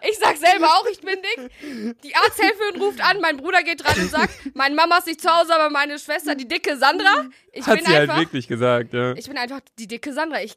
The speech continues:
Speaker 1: ich geb's ja auch zu.
Speaker 2: Ist das denn für dich, also, sorry, fa-, ich weiß nicht, ob der einer schon mal die Frage gestellt hat, aber ist es für dich schlimm, sag ich mal, wenn dich Leute so nennen?
Speaker 1: Nö.
Speaker 2: Weil bei mir, also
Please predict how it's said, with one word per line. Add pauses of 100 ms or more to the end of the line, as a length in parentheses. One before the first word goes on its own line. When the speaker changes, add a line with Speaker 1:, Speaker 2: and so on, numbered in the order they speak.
(120)
Speaker 1:
ich
geb's
ja
auch
zu.
Speaker 2:
Ist
das
denn
für
dich, (600)
also, (840)
sorry,
fa-,
ich
weiß
nicht,
ob
der
einer
schon
mal
die
Frage
gestellt
hat,
aber
ist
es
für
dich
schlimm, (140)
sag
ich
mal,
wenn
dich
Leute
so
nennen? (180)
Speaker 1:
Nö.
Speaker 2:
Weil
bei
mir,
also